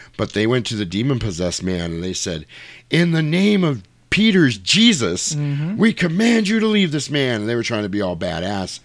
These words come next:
Speaker 1: And the demon looked back at them and said,
Speaker 2: "Whoop their ass.
Speaker 1: "Jesus I know.
Speaker 2: But you I do not."
Speaker 1: Peter I know.
Speaker 2: Uh-huh.
Speaker 1: Who the fuck are you?"
Speaker 2: Yep.
Speaker 1: And he proceeded to beat their asses, strip them naked,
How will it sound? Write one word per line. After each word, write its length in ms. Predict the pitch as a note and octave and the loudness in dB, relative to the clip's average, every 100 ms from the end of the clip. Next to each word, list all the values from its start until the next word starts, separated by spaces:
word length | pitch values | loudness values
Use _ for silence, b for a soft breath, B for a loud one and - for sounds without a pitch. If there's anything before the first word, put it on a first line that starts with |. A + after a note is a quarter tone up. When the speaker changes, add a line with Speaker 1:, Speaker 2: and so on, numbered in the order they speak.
| B B B | B B B
Speaker 1:
And 220 | - A#2 G#2+ | -4 -2 -2
the 60 | |
demon 500 | F#2 G2+ B2+ D3+ G#2+ | -4 -2 2 2 0
looked 220 | F#2+ G2 - | -2 -6 -2
back 300 | F2+ F2 G#2 | -2 -2 -6
at 100 | - | -6
them 200 | F2 E2 | -4 -4
and 120 | - | -4
said, 380 | - F#2 E2+ A#2 | -4 -2 -4 -4
Speaker 2:
"Whoop 200 | C#3+ F#3+ - | -6 -6 -6
their 480 | D3+ C#3 A2 G#2+ G2 | -4 -4 -6 -12 -16
ass. 220 | - - _ | -20 -20 _
Speaker 1:
"Jesus 560 | - C3+ G#3 F#3+ C#3 - | -2 4 6 6 4 4
I 180 | G2 F2+ | 2 2
know. 480 | F2 G#2+ A2 G1+ - - | 0 0 0 -4 -10 -10
Speaker 2:
But 240 | C#3 - | -8 -2
you 160 | F#3+ D#3 | 0 0
I 80 | |
do 160 | A2 A2 | -4 -8
not." 120 | B2 | -2
Speaker 1:
Peter 440 | D3 G3 A#3+ D3+ G2 | 6 8 10 8 8
I 140 | E2+ | 4
know. 180 | E2 G2+ | 0 -2
Speaker 2:
Uh-huh. 360 | B2+ A#2+ D3+ A#3 - b b b b b | -4 -4 -8 -8 -18 b b b b b
Speaker 1:
Who 280 | - G3 A#3+ | 4 6 6
the 200 | D3 - | 4 -2
fuck 440 | - - - G3 | -10 4 4 6
are 120 | G#3 | 6
you?" 400 | G#3+ F3 G#2 F2 | 6 6 4 2
Speaker 2:
Yep. 360 | C3 A#2+ C#3+ G#3+ B B B B | -2 -2 0 -2 B B B B
Speaker 1:
And 180 | - B2 | -2 0
he 160 | B2 D3 | 0 0
proceeded 540 | D#3 D3 - A#2 A#2+ | 0 0 0 -2 -2
to 100 | G#2+ | -4
beat 300 | E2+ G2 A2 | -4 -4 -2
their 180 | C#3+ C#3 | 0 2
asses, 480 | G#2 F2 - F#2+ F#2+ | 2 0 -2 -6 -4
strip 280 | - G#2+ - | -2 -2 0
them 200 | B2 B2+ | -2 0
naked, 460 | G2 E2 F2+ D#2+ | 0 -2 -4 -4